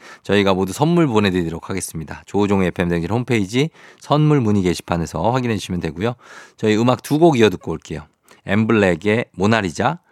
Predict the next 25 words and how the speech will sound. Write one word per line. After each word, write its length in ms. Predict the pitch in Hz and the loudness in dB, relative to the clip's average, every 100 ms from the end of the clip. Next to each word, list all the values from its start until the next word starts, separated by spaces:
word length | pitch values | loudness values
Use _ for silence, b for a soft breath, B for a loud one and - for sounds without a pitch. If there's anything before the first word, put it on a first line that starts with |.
| b b | b b
라이즈의 640 | 90 90 98 85 87 113 - _ | 0 2 2 -2 -2 -2 -4 _
Get 240 | 98 95 | -2 0
a 60 | 104 | 0
Guitar. 380 | - 110 - - _ _ _ _ _ _ _ _ _ _ | -4 -8 -8 -12 _ _ _ _ _ _ _ _ _ _
라이즈의 720 | 127 147 151 135 143 143 143 | 0 0 0 -4 -2 0 0
Get 160 | 135 135 | 0 0
a 60 | 131 | 0
Guitar, 600 | 123 117 101 110 180 170 | -2 0 2 2 2 0
그리고 220 | 117 104 | -2 0
엠블랙의 400 | 107 110 107 104 | 0 0 0 2
모나리자 640 | 110 117 107 90 92 85 | 2 2 0 0 0 0
두 280 | - 113 110 | -4 -8 0
곡 440 | 123 127 127 123 | 4 4 4 0
쭉 220 | - 127 | -6 -4
이어 160 | 104 107 | 0 0
듣고 220 | 98 - | 0 0
왔습니다. 500 | 98 - 92 85 85 | 0 0 -6 -4 -4
조우종의 400 | 87 117 120 120 | -2 -2 0 0
에프엠 220 | 107 113 | 0 -2
댕진 540 | 107 107 90 95 135 175 B B B B | 0 -2 -2 0 0 -2 B B B B
토요일 420 | 160 160 156 135 | 0 4 4 2
함께하고 420 | 127 123 127 113 | 0 2 2 2
있고요. 420 | 92 - 98 80 - B B B - | -2 -2 0 0 -4 B B B -10
구구팔칠 640 | 135 165 160 160 - 127 | -6 -4 -2 -4 -4 -4
님이 360 | 117 113 80 | 0 2 0